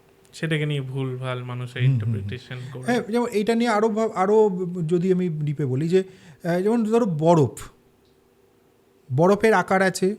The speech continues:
Speaker 2: তুমি যে পাত্রে রেখে জমাবে সেই আকার ধারণ করবে। চৌকো হতে পারে, গোল আকার ধারণ হতে পারে।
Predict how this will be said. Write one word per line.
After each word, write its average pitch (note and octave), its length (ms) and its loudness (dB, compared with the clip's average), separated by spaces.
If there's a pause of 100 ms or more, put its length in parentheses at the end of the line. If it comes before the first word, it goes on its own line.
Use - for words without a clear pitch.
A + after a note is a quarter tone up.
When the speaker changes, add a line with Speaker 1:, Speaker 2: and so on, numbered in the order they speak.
(600)
Speaker 2:
তুমি F3+ 120 4
যে F3 160 6
পাত্রে F3+ 380 2
রেখে F3+ 200 2
জমাবে F3 420 2
সেই F3+ 180 4
আকার C3+ 280 2
ধারণ G#2 200 -2
করবে। A2 200 -2
চৌকো F3 360 2
হতে D#3 200 -2
পারে, C#3 360 2 (500)
গোল F3 260 8
আকার C#3+ 320 0
ধারণ B2+ 300 0
হতে C3 200 0
পারে। A2+ 320 -2